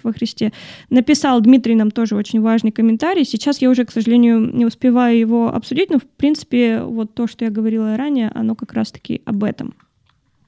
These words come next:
Итак, попробуем подвести какой-нибудь итог. Жить по принципу одного дня. Этот принцип —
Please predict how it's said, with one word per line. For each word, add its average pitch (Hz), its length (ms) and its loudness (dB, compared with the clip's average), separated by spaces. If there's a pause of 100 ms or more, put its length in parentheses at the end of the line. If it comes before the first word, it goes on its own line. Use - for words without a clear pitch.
(500)
Итак, 269 420 0 (800)
попробуем 381 380 0
подвести 277 360 -2
какой-нибудь 285 800 2 (640)
итог. - 560 2 (760)
Жить 285 560 0 (460)
по 247 120 0
принципу 247 840 2 (1300)
одного 226 500 4
дня. 214 380 4 (880)
Этот 370 320 -2
принцип — 339 540 2